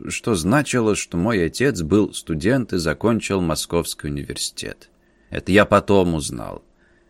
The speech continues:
Вероятно, мне рассказали. Но я помню, как к отцу моему приходили молодые люди.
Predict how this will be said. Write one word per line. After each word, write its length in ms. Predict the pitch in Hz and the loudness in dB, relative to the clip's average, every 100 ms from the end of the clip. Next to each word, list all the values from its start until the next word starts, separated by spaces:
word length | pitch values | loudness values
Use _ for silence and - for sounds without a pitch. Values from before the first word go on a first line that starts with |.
| _ - | _ 0
Вероятно, 480 | 85 151 202 139 131 | 4 4 4 0 -2
мне 180 | 131 | -2
рассказали. 720 | 123 110 - 98 80 71 50 - - - - | -2 -4 -2 -2 0 -2 -4 -12 -20 -18 -2
Но 160 | 92 | 6
я 160 | 127 135 | 8 8
помню, 380 | 131 165 147 135 | 6 4 6 4
как 260 | 131 120 | 2 0
к 80 | - | 2
отцу 360 | 120 - - 170 | 0 2 2 6
моему 360 | 151 135 127 | 6 4 2
приходили 640 | 113 98 - 90 85 123 113 | 2 -2 2 2 4 4 4
молодые 560 | 104 98 90 98 101 | 2 2 2 4 4
люди. 480 | 98 95 78 - 50 | 2 0 -2 -6 -14